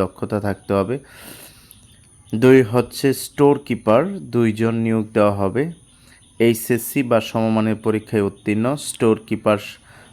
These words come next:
সরকারি বিধি অনুযায়ী জামানত প্রদান। তিন হচ্ছে অফিস সহকারী কাম কম্পিউটার মুদ্রা অক্ষরিক,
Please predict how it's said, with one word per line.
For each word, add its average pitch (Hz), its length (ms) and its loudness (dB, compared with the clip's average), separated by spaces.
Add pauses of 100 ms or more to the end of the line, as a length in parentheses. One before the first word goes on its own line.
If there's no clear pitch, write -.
সরকারি 113 580 2
বিধি 107 340 -2 (120)
অনুযায়ী 101 380 0 (580)
জামানত 107 420 2 (100)
প্রদান। 101 380 0 (1600)
তিন 123 220 4
হচ্ছে 127 240 0 (120)
অফিস 135 240 -4 (120)
সহকারী 113 520 0
কাম 110 140 2 (140)
কম্পিউটার 110 640 -2
মুদ্রা 104 380 -2
অক্ষরিক, 120 440 -4